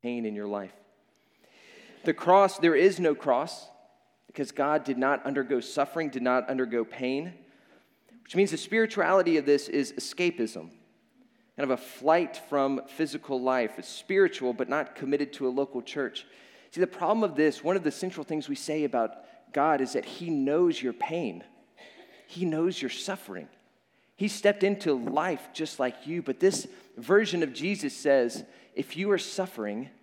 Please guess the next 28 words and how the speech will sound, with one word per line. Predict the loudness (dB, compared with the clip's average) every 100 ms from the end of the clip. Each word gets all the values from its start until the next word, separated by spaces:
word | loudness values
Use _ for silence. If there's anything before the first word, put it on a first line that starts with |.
| _ _ _ _ _ _ _ _ _ _ _ _ _
you're | -2
not | 0 0
near | 0 0
God. | 0 -2 -2 -6 -16 -20 _ _ _ _ _ _ _ _ _ _ _ _ _ _ _
If |
you're | 4 4
experiencing | 4 0 2 2 0 -2
pain, | -2 -2 0 2 0 -4 -10 -20 _ _ _ _ _ _ _ _
that's | -4 0
your | 0
own | 0
fault. | 0 0 0 0 -6 -8 -14 _ _ _ _ _ _ _ _ _
And | -12
you | -4
need | -2 -2
to | 0
get | 0 0
out | -2 -2
of | 0
that | 0 0 -4
pain. | -8 -6 -6 -10 _ _ _ _ _ _ _ _ -12
Now, | -6
to | 0
be | 2
sure, | 4 4 4
God | 2 2 2 4
does, | 4 4 0 -10 -20 -20 -10
um, | -2 -2